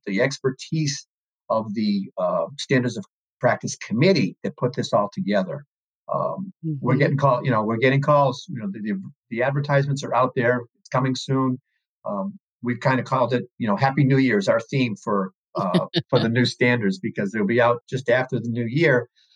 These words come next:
Speaker 1: uh, and we wanna celebrate. So, um, just a recommendation for those who may have let that membership lapse, you may wanna renew that. And for those of you who are thinking of a,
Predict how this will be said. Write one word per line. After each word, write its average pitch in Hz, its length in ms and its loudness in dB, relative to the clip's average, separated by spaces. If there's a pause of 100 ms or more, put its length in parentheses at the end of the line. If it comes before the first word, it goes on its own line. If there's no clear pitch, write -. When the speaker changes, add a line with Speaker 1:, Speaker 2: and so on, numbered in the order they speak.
(220)
Speaker 1:
uh, 117 220 0
and 117 80 0
we 123 80 4
wanna 131 200 4
celebrate. 107 600 2
So, 92 340 -4 (200)
um, 95 300 -6 (100)
just 120 200 -10
a 104 60 -4
recommendation 120 840 -2
for 104 100 -10
those 120 220 0
who 113 80 -6
may 127 120 2
have 135 140 2
let 139 200 2
that 139 180 2
membership 131 500 -2
lapse, 127 320 0
you - 60 -10
may 104 100 -2
wanna 123 280 -2
renew 127 360 0
that. 139 260 4 (540)
And 95 100 -10
for 113 100 -2
those 131 220 4
of 127 80 0
you 143 140 8
who 131 80 4
are 120 40 2
thinking 143 400 0 (220)
of 120 140 -2
a, 117 80 -6